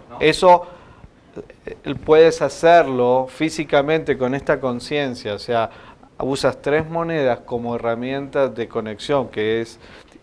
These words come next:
Speaker 2: la, las, las tres monedas representan el, el, la energía de hacer una tzedaká, y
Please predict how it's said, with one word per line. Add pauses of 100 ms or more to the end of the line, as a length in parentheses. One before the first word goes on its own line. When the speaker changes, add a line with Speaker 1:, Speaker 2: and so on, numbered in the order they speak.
(140)
Speaker 2:
la,
las,
las
tres
monedas
representan (480)
el, (480)
el,
la
energía
de
hacer
una
tzedaká,
y